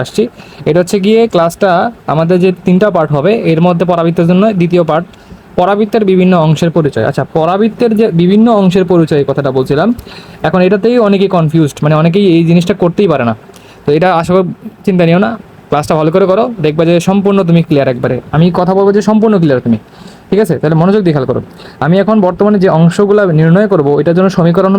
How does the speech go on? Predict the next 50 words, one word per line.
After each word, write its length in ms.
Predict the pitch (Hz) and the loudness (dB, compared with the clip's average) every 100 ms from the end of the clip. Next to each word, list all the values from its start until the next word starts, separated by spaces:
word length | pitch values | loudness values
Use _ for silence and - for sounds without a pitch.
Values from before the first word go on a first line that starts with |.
| 180 | 0
ব্যবহার 240 | 147 156 165 | -2 -2 0
করবো 120 | 175 180 | 2 0
হচ্ছে 160 | 170 196 | 0 0
কি 60 | 226 | 0
ওয়াই 160 | 151 143 156 | 2 0 -2
স্কয়ার 320 | - 165 175 185 | -4 0 2 2
is 80 | 151 | 0
equal 200 | 147 143 147 | 0 0 0
to 80 | 214 254 - - - - | -2 -4 -14 -20 -20 -8
ফোর 240 | 175 170 185 180 165 | -2 2 2 2 0
এ 20 | 175 156 | 2 0
এক্স। 160 | 143 - - - | -2 -8 -16 -8
ভালো 120 | 139 170 | -2 0
করে 100 | 202 | 0
খেয়াল 140 | 202 175 | 0 0
করবা 140 | 143 127 | 0 -2
কিন্তু, 160 | 120 120 - - - - | -2 -4 -6 -20 -16 -6
বর্তমানে 380 | 143 170 170 196 208 | -6 -2 0 0 2
আমি 100 | 180 202 | 0 0
সমীকরণ 360 | 170 170 180 196 | 2 2 2 0
অ্যাপ্লাই 200 | 175 180 | 0 0
করতেছি 260 | 185 196 202 202 | 0 -2 0 0
ওয়াই 140 | 160 175 | 2 0
স্কয়ার 340 | 170 170 185 220 185 | -2 0 2 2 2
is 80 | 170 | 0
equal 160 | 185 226 240 | 2 0 0
to 60 | 240 | -2
ফোর 160 | 190 175 | 0 2
এ 20 | 165 123 | 2 0
এক্স। 160 | - - - - - - - | -6 -20 -20 -20 -20 -20 -6
দেখো 140 | 170 208 | 0 2
এখানে 180 | 214 233 185 | 2 2 2
ওয়াই 200 | 175 196 | 2 2
এর 80 | 214 196 | 0 2
জায়গায় 180 | 226 226 | 2 2
কিন্তু 180 | 226 240 | 2 0
শুধু 140 | 226 214 180 | 0 0 2
ওয়াই 240 | 170 185 208 | 2 2 2
আছে, 140 | 196 262 311 - - - 180 | 0 -4 -4 -14 -20 -4 -4
এক্স 140 | 180 202 | -2 0
এর 40 | |
জায়গায় 180 | 202 226 226 | 0 0 0
শুধু 120 | 226 240 190 | 0 0 0
এক্সই 240 | 170 - 135 | -2 -2 -2
আছে। 120 | - 135 | -2 -2
তাহলে 180 | 160 202 175 | 2 2 0
যখন 200 | 170 226 | 0 0
ওয়াই 140 | 185 170 | 2 2
এর 60 | 190 | 0
জায়গায় 220 | 196 214 | 0 0